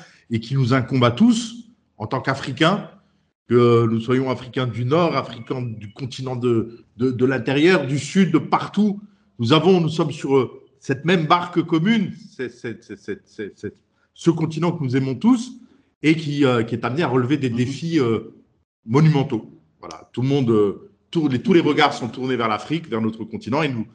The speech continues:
Speaker 1: essayons d'apporter notre pierre à
Speaker 2: Mhm.
Speaker 1: cet édifice. Alors, comme vous le savez, nous sommes basés à Marrakech. Moi, j'ai, j'ai un parcours où, où je
Speaker 2: Mhm.
Speaker 1: suis né en, en France. J'ai vécu en France jusqu'à l'âge de trente-cinq,
Speaker 2: Mhm.
Speaker 1: trente-cinq ans, avant de, de revenir en Afrique,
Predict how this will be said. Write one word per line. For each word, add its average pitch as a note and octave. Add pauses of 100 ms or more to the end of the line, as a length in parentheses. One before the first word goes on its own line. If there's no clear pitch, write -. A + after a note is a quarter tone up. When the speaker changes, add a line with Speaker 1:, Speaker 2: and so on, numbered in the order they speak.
(200)
Speaker 1:
essayons B2+
d'apporter C3
notre C3+
pierre F#3 (360)
à A#2+
Speaker 2:
Mhm. B2
Speaker 1:
cet D3
édifice. B2
Alors, A#2
comme C#3
vous C#3
le C3
savez, D#3
nous D3+
sommes A#2+
basés A#2
à -
Marrakech. D3 (420)
Moi, A#2
j'ai, B2+
j'ai A#2
un A2
parcours B2+
où, A2+ (260)
où G#2
je A2+
Speaker 2:
Mhm. A#2
Speaker 1:
suis C3
né C#3+
en, A2
en A2+
France. - (240)
J'ai A#2
vécu A#2+
en B2
France C#3
jusqu'à A#2+
l'âge A#2
de A2+
trente-cinq, A2+
Speaker 2:
Mhm. D3
Speaker 1:
trente-cinq A2+
ans, F3 (280)
avant C3
de, D3
de B2+
revenir D#3
en C#3+
Afrique, E3+